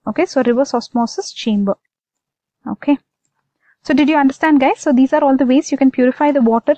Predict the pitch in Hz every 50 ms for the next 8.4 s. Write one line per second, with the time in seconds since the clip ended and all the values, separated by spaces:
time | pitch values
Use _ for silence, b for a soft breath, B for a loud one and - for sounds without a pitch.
0 | - - 254 269 277 254 220 226 233 311 - - 240 240 285 320 - 226 214 202
1 | 202 202 - - - - - _ _ _ _ _ _ _ _ _ _ _ _ _
2 | _ _ b b b b 254 311 294 - 403 403 370 - 330 - - 359 339 -
3 | - 277 277 294 - 330 302 320 294 - 269 247 285 285 285 - 285 302 381 -
4 | - 269 254 247 226 240 247 247 247 - 277 262 254 240 240 269 285 285 - -
5 | 214 208 226 240 - - 269 262 269 254 240 226 247 233 233 233 269 294 - 233
6 | 233 226 220 - - 269 254 240 - - 233 - 233 240 - - 254 240 - -
7 | 240 233 - 226 - - 233 220 220 214 226 226 226 226 226 220 202 208 208 214
8 | 226 - 220 214 208 202 202 202